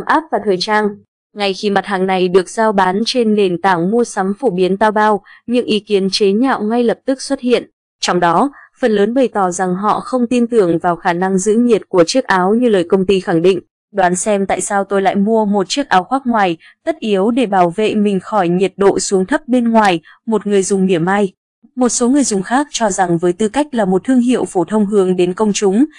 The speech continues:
hãng này nên tính toán tốt hơn về sự cân bằng giữa tính thời trang và tính tiện dụng.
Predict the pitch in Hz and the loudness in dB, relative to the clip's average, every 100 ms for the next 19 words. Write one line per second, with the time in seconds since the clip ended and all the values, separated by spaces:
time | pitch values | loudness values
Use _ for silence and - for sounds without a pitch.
0 | - - 214 240 240 196 185 202 202 190 | -20 -6 0 2 2 2 0 0 0 0
1 | 180 180 170 180 269 277 240 220 196 190 | -2 0 0 0 -2 -2 0 0 0 0
2 | 170 - 185 - 214 202 185 165 - 208 | 0 0 -4 -2 0 2 2 0 0 -2
3 | 208 196 190 233 190 - 208 202 190 165 | -2 -2 -2 0 -2 -2 -2 0 0 -2
4 | - 175 190 185 196 190 | 0 0 0 -2 0 -2